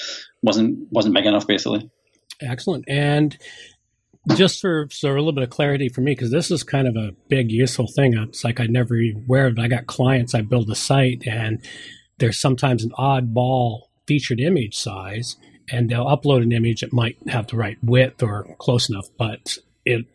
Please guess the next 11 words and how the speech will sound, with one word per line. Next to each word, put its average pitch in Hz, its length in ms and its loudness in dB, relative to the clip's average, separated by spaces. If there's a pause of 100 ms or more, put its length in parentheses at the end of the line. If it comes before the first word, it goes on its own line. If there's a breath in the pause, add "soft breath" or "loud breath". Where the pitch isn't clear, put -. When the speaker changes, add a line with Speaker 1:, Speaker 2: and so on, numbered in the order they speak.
(140)
Speaker 2:
does 143 220 0
it 147 160 -2
size 143 460 0
them 120 180 0
down 123 380 -4
accordingly, 165 760 0
uh, 110 200 -8
create 127 340 0
it 123 120 -10
from 123 400 0
this, 175 380 -2